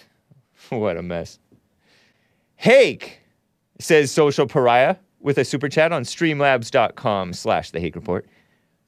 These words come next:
Social Pariah, long time no hear, man. Uh, Social Pariah, are you from the Denver area? Not to s-, not to dox you,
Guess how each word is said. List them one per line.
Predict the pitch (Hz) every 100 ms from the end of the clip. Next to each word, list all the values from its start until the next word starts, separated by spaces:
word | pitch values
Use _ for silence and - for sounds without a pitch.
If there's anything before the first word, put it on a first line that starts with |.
| _ _
Social | _ 120 120 113
Pariah, | 101 135 147 98
long | 131 170
time | - 147 160
no | 165
hear, | 185 151
man. | 92 90 147 _ _ _ _ _ _ _ _ _ _ _ _ _ _ _
Uh, | - -
Social | 139 220 226
Pariah, | 180 202 196 160
are | 139
you | 190
from | 233 214
the | 180
Denver | 139 175 190 196
area? | 185 196 208
Not | 185 160 -
to | 147
s-, | - -
not | - 151 151
to |
dox | 139 147 151 -
you, | 185